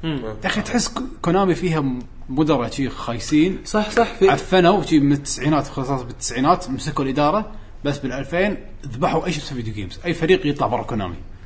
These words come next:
Speaker 2: سايلنت هيل تيم. كلهم ماتوا. <laughs>
Speaker 1: تيم، تيم سايلنت.
Speaker 2: إيه. إلا طبعًا كوجيما، كوجيما ميون، كوجيما الوحيد ترى اللي
Speaker 1: إيه.
Speaker 2: عاش بالمطورين
Speaker 3: إيه.
Speaker 2: الفيديو جيمز.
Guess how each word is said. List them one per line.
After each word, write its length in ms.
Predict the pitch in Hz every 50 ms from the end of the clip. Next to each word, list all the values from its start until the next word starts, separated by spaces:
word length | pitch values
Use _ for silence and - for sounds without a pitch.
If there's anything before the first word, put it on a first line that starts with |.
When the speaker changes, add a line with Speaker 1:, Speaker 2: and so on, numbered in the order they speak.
| - - - - - - - - - - - - -
Speaker 2:
سايلنت 360 | - - 156 151 151 143 156
هيل 120 | 156 139 -
تيم. 240 | - 120 95 80 - - - - - - - - - - - - - - - - -
كلهم 340 | 190 196 180 147 143 135 139
ماتوا. 280 | 135 - - - - - - - - - - 135
<laughs> 320 | - - - - - - -
Speaker 1:
تيم، 160 | 160 156 147
تيم 240 | - - - 160 143
سايلنت. 300 | - 160 147 131 113 151
Speaker 2:
إيه. 320 | 135 - - - - 190
إلا 80 | 233 220
طبعًا 200 | - - 185 190
كوجيما، 320 | - 180 147 165 139 113
كوجيما 280 | 98 127 117 160 160 139
ميون، 240 | 147 156 135 98 - - -
كوجيما 220 | 117 104 120 117
الوحيد 340 | 107 110 113 - 139 113 -
ترى 160 | 117 104 101
اللي 140 | 95 92 98
Speaker 1:
إيه. 80 | 95 95
Speaker 2:
عاش 200 | 101 113 110 107 - - -
بالمطورين 1300 | 101 95 92 90 92 107 117 - - - - - - - - - - 135 123 - 113 113 113 131 131 127
Speaker 3:
إيه. 80 | 117 110
Speaker 2:
الفيديو 140 | 101 127 117
جيمز. 340 | 120 110 101 98 - -